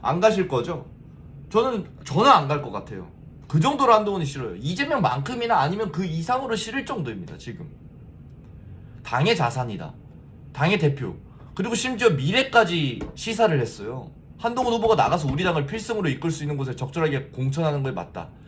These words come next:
만약에 조국, 한동훈 둘이 나오면은 저는 투표장 안 가요. 그다음 "우리 당의 대표의 자산 중 한 사람이다."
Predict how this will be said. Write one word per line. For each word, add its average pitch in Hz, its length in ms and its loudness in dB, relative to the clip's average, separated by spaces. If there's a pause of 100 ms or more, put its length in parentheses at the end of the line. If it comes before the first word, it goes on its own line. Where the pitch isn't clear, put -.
(220)
만약에 175 460 6
조국, 208 440 2
한동훈 214 460 0 (200)
둘이 226 280 -2
나오면은 160 800 4
저는 220 400 -2 (100)
투표장 254 400 2
안 113 240 2
가요. 175 580 4 (840)
그다음 233 340 6
"우리 196 200 -2
당의 196 320 4
대표의 185 420 4
자산 220 540 4
중 240 160 2
한 226 100 6
사람이다." 127 480 0